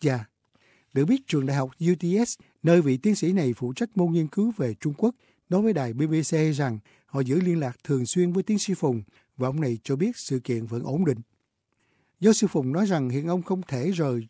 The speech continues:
Trung Quốc vì những lý do chưa được rõ, thế nhưng cho biết vẫn được tự do đi lại trong nước và tự do liên lạc. Vụ này trùng hợp với chuyến công du hiện nay của Thủ tướng Trung Quốc Lý Khắc Cường tại Úc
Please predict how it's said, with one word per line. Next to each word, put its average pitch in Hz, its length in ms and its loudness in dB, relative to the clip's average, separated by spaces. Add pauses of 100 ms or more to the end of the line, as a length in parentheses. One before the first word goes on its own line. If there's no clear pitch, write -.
(100)
Trung 165 160 -2
Quốc 269 160 -2 (400)
vì 131 220 2
những 160 200 0
lý 208 100 2
do 170 280 2
chưa 160 140 2
được 120 180 -4
rõ, 120 320 -4 (400)
thế 196 140 0
nhưng 160 120 4
cho - 140 -2
biết 226 280 2
vẫn 156 180 -4
được 127 220 -6
tự 127 140 0
do 143 200 -2
đi 156 140 0
lại 113 260 -4
trong 147 180 -2
nước 185 160 4 (140)
và 117 220 -6 (100)
tự 120 120 -4
do 131 220 -4
liên 131 200 -4
lạc. 101 180 -6 (800)
Vụ 165 120 4
này 180 120 4
trùng 147 220 0
hợp 143 180 -2
với 208 100 0
chuyến 262 180 2
công 202 240 0
du 190 160 6
hiện 139 240 0
nay 175 260 2 (300)
của 127 380 -4
Thủ 139 160 -2
tướng 190 260 2 (100)
Trung 156 180 -2
Quốc 220 200 0
Lý 202 180 2
Khắc - 240 -8
Cường 127 380 2
tại 110 280 -10
Úc 226 160 -2